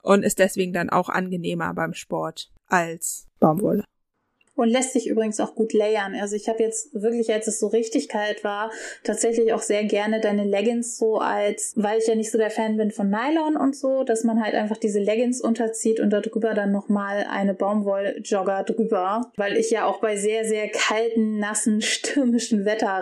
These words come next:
Speaker 2: rausgehe und kleine Wandertouren mache. Und das haben wir dann halt gemacht. Ich habe halt wirklich so ein Baumwoll-Jumpsuit über die Leggings und ein Baumwoll-T-Shirt drüber gezogen und hatte halt dann so quasi eine Schwitzschicht, wenn es zu heiß geworden ist.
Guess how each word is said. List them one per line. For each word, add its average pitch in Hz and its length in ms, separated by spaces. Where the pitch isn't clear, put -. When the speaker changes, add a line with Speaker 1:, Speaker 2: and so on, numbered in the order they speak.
Speaker 2:
rausgehe 202 920
und 208 480
kleine 202 340
Wandertouren 196 560
mache. 202 220
Und 208 60
das 208 160
haben 214 120
wir 208 80
dann 202 220
halt 196 160
gemacht. 202 320
Ich - 140
habe 196 100
halt 196 180
wirklich 208 280
so 226 80
ein 208 100
Baumwoll-Jumpsuit 208 1040
über 208 540
die 208 120
Leggings 214 480
und 214 240
ein 220 80
Baumwoll-T-Shirt 202 800
drüber 190 240
gezogen 190 460
und 196 160
hatte 196 220
halt 196 220
dann 196 180
so 196 260
quasi 208 760
eine 208 160
Schwitzschicht, 220 720
wenn 196 120
es 190 200
zu 202 140
heiß 190 280
geworden 190 480
ist. - 320